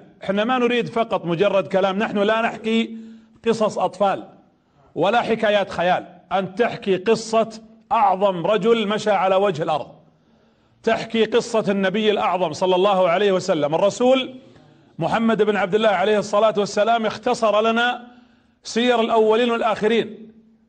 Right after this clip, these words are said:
وما من نبي أتى قبل النبي عليه الصلاة والسلام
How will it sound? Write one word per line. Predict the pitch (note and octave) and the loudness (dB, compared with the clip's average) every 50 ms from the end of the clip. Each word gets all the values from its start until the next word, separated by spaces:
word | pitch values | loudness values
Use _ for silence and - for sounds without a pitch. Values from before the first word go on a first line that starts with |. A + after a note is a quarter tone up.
| _ _ - - | _ _ -10 -4
وما | D3+ E3 F3+ G3+ A#3 B3 | -2 0 0 2 0 0
من | B3+ A#3+ A#3+ A3+ | 0 0 2 2
نبي | A3+ A#3 A3+ A#3+ B3+ A#3 A3 F#3+ D#3+ - - | 2 2 2 2 2 2 2 0 0 0 -2
أتى | A3+ A3 - G#3+ | -2 0 2 0
قبل | G3 - - A#3+ G3 G#3 G#3+ | 0 2 0 0 0 0 0
النبي | G#3 G#3 G#3 G#3 A3 A3 G3+ | 0 0 0 0 0 0 2
عليه | E3+ G3+ A3+ A3 G#3+ | 2 2 2 2 2
الصلاة | G3+ G#3+ - G#3 A3 A#3 A3+ - G#3 | 0 -2 0 2 2 2 2 2 0
والسلام | G#3 G3 G#3 - G3+ G#3+ A3+ B3 B3+ A#3+ A3+ - | 0 0 0 0 2 4 4 2 2 0 -4 -10